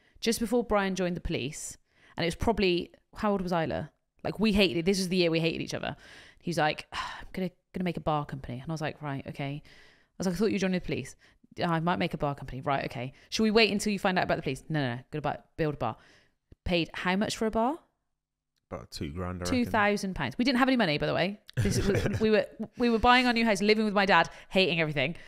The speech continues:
Speaker 1: Buying a bar. "Right, you do whatever you want." Buys the bar. <laughs>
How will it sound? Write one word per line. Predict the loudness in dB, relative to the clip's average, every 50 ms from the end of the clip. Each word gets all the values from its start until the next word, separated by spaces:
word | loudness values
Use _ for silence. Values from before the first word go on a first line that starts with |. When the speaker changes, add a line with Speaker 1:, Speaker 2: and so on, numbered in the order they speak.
| -20 -20 -20 -20 -20 -20 -12 -4 -2
Speaker 1:
Buying | 0 0 0
a | 0
bar. | -2 -4 -2 0
"Right, | 0 0 0 -2 -6 -10 -10 -6
you | -4 -4
do | -2 0 0 0
whatever | 0 0 -2
you | -4
want." | -6 -6 -8 -10 -12 -14 -16 -20 -20 -20 -20 -20 -20 _ _ _ _ _ _ -2 4
Buys | 6 6 6 6 6
the | 4
bar. | 4 4 6
<laughs> | 6 4 4 2 2 2 2 2 2 4 4